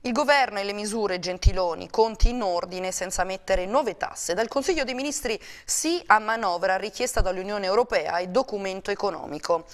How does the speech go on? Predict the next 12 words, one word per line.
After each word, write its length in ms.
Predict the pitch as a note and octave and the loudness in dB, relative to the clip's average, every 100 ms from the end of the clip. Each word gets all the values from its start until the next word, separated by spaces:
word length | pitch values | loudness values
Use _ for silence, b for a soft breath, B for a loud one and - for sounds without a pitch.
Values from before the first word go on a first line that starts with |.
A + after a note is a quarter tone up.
| B B | B B
Rivista 460 | G#3 A#3+ C#4+ - A3+ | 0 0 -2 2 2
al 40 | |
rialzo 480 | A3 B3 A3+ G#3 - | 4 6 6 4 0
la 140 | G3+ | 0
crescita 420 | F#3+ G3+ - G#3 G3 | 0 -4 -4 -2 -2
del 160 | G3+ | -2
pil 280 | - B3+ A3 | -4 -2 2
all'uno 440 | F3+ F#3+ A3 G3+ | 2 2 -2 -2
virgola 320 | F3+ F3+ F#3 F#3+ | -4 0 2 2
uno 220 | G3+ F#3 | 0 2
per 260 | C4 C4+ | 4 4
cento, 520 | - C#4+ D4+ D4 G3 | 2 0 0 0 0